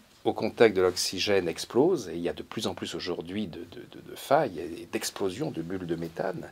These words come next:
Et le jour où tout ce méthane se, se libère dans l'atmosphère, ce serait, d'après les scientifiques, l'équivalent de cinq fois l'incendie de toutes les zones boisées de la Terre. Donc clairement la fin du monde. On pensait que c'était dans deux siècles, puis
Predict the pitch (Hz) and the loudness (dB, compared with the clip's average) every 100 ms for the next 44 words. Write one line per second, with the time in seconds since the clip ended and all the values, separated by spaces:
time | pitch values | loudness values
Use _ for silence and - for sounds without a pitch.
0 | - - - - - - - 117 110 98 | -16 -16 -14 -14 -16 -4 6 8 8 6
1 | 90 87 85 85 92 107 107 151 117 110 | 4 4 0 -4 2 2 6 6 6 2
2 | 139 - - 95 85 90 92 92 110 95 | -4 -2 -4 -4 -4 -6 -8 -4 -2 -2
3 | 85 80 - - 147 - - - 92 92 | -6 -6 -6 -6 -10 -12 -10 -10 -12 -8
4 | 98 82 82 - 80 - - 156 - - | -8 -6 -12 -12 -12 -6 -2 -2 -6 -16
5 | - - - - - 95 - 120 107 - | -16 -20 -14 -4 2 2 8 10 8 6
6 | 107 113 104 90 85 92 87 90 - 127 | 8 10 10 6 0 -2 -6 -6 -2 -2
7 | 98 92 98 95 110 107 - - 113 107 | 0 -4 -2 2 2 4 2 2 2 2
8 | - 120 120 - _ _ _ _ - 98 | 8 8 6 -6 _ _ _ _ -2 0
9 | 101 - 95 113 101 - 107 92 87 98 | 2 0 0 -2 -4 -6 -4 -2 -2 -4
10 | 90 92 98 90 80 - - - - - | 2 2 2 -2 -4 -6 -12 -10 -14 -14
11 | 95 87 - 90 90 98 90 82 87 85 | -16 -16 -12 -12 -8 -6 -6 -6 -10 -10
12 | - - - - - - - - - - | -16 -18 -20 -20 -18 -18 -18 -20 -20 -12
13 | 92 90 - 107 101 90 95 92 87 95 | -4 -2 2 0 0 -4 -4 -2 0 0
14 | 92 92 90 95 92 - 123 135 135 - | 0 -4 -6 -2 0 6 8 8 4 -14
15 | - - 101 98 | -14 -10 -8 -8